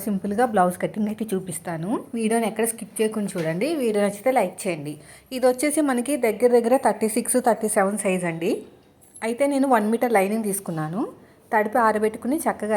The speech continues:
ఐరన్ చేసుకుని నాలుగు ఫోల్డింగ్ చేశాను. మీరు మన మెథడ్లో బ్లౌజ్ నేర్చుకోవాలనుకుంటే ఫస్ట్ హ్యాండ్స్ కట్ చేసుకుంటే మీకు క్లాత్ అనేది బాగా అడ్జస్ట్ అవుతుందండి. నాలుగు ఫోల్డింగ్లు ఎందుకు చేశానంటే టూ హ్యాండ్స్ ఒకేసారి కట్ చేయాలి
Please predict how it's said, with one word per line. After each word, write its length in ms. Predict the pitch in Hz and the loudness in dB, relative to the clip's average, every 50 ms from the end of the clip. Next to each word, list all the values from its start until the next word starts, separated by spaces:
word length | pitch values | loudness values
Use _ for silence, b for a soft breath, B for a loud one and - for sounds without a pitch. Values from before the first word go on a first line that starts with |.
| 196 | 2
ఐరన్ 220 | 190 196 208 202 196 196 | 2 0 0 0 0 -2
చేసుకుని 300 | 190 196 - 262 294 330 302 247 | -2 -2 -2 -4 -2 0 2 2
నాలుగు 260 | 214 220 226 240 240 - | 4 4 2 2 0 4
ఫోల్డింగ్ 320 | 247 233 226 240 262 262 247 | 4 4 4 4 2 2 2
చేశాను. 340 | 208 - - 190 160 151 156 - - - _ _ _ _ _ - 247 | 0 0 -2 -4 -6 -6 -8 -12 -18 -20 _ _ _ _ _ -6 -4
మీరు 180 | 262 262 262 262 254 | -2 0 2 4 4
మన 120 | 247 233 226 226 | 4 4 4 2
మెథడ్లో 380 | 226 226 - 254 262 277 294 277 - - - 214 | 2 2 2 2 4 6 6 6 6 4 2 4
బ్లౌజ్ 260 | 214 214 214 233 226 254 247 | 6 6 6 6 6 4 2
నేర్చుకోవాలనుకుంటే 840 | 233 220 226 - - 247 233 226 226 226 220 226 226 214 220 311 370 370 254 | 2 0 -2 -2 0 0 2 2 0 -2 -4 -4 -2 0 0 0 0 2 0
ఫస్ట్ 240 | 226 220 - - 262 220 226 | 0 0 0 0 0 0 0
హ్యాండ్స్ 280 | 202 196 208 196 - - | 0 0 -2 -2 0 -2
కట్ 160 | 214 214 220 220 | -2 0 0 -2
చేసుకుంటే 420 | 202 196 - - 208 208 220 330 339 302 | -4 -2 -4 -6 -4 0 0 2 2 2
మీకు 140 | 277 - 240 240 | 0 -2 -2 -2
క్లాత్ 280 | 226 202 196 190 196 214 | 0 0 0 0 0 0
అనేది 180 | 208 214 240 208 202 | 2 2 2 2 2
బాగా 220 | 180 175 180 190 202 180 | 2 2 2 0 -2 -2
అడ్జస్ట్ 280 | 160 - 196 - - 202 | -4 -6 -8 -4 -2 -2
అవుతుందండి. 500 | 190 185 175 170 170 170 160 160 190 285 415 494 - - 214 196 | -2 -2 -4 -6 -4 -4 -2 -2 0 0 0 0 -2 -4 -6 -4
నాలుగు 280 | 190 202 220 240 269 269 - | -2 -2 -2 0 -2 2 4
ఫోల్డింగ్లు 380 | 254 240 240 247 269 269 269 262 247 | 4 4 6 4 4 2 2 2 2
ఎందుకు 160 | 240 247 233 240 | 2 2 2 2
చేశానంటే 460 | 233 233 233 240 226 220 226 220 302 285 - | 2 2 2 -2 -4 -2 -2 -4 -4 -2 -2
టూ 80 | 254 262 262 262 | 0 0 0 0
హ్యాండ్స్ 260 | 262 254 254 - 226 214 | -2 -2 -2 -2 -2 -2
ఒకేసారి 380 | 220 226 226 226 226 220 220 220 | 0 -2 0 0 0 -2 -2 -2
కట్ 140 | 208 175 185 - | -4 -6 -6 -6
చేయాలి 340 | 214 190 175 160 151 156 156 | -6 -4 -4 -4 -6 -8 -10